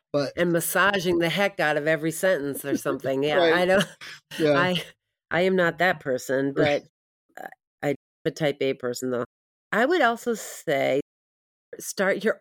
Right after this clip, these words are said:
Speaker 2: author platform sooner. I d-, I messed that up. Get marketing help. That's not in our wheelhouse. Uh, creative, the author people are,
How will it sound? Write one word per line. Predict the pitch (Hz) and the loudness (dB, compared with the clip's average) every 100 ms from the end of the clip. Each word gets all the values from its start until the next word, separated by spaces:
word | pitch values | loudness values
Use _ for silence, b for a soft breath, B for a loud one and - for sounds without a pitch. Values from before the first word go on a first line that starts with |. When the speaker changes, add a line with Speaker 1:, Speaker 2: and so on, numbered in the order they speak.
| 185 | -4
Speaker 2:
author | 214 214 190 | -2 0 -2
platform | 165 156 139 - 143 139 143 | -2 -2 -2 -4 -4 -2 -4
sooner. | - - 214 160 143 196 247 _ _ _ _ _ _ _ _ _ | -2 4 4 4 0 -4 -6 _ _ _ _ _ _ _ _ _
I | 131 | -20
d-, | 131 _ | -20 _
I | 143 | -6
messed | 139 147 143 - | -2 -2 -2 -2
that | 151 135 | 0 0
up. | 127 143 - _ _ _ _ _ _ _ - | -2 -4 -8 _ _ _ _ _ _ _ 0
Get | 185 196 | 2 2
marketing | 208 185 180 156 147 | 2 2 2 0 0
help. | 143 139 165 _ _ - | 2 0 0 _ _ -4
That's | 143 - | -2 -2
not | 151 147 151 160 | 0 2 2 2
in | 185 | 2
our | 196 220 | 2 2
wheelhouse. | 226 190 160 139 139 170 - - - _ _ _ _ _ - | 2 2 2 2 0 -2 -8 -14 -20 _ _ _ _ _ -4
Uh, | 147 - | -4 -4
creative, | - 180 190 196 185 160 _ | -2 2 2 2 -2 -8 _
the | 160 156 147 - _ _ _ _ - | 2 2 2 -4 _ _ _ _ -2
author | 180 190 165 | 0 0 -2
people | - 165 156 143 | -2 -2 2 2
are, | 123 139 | 4 2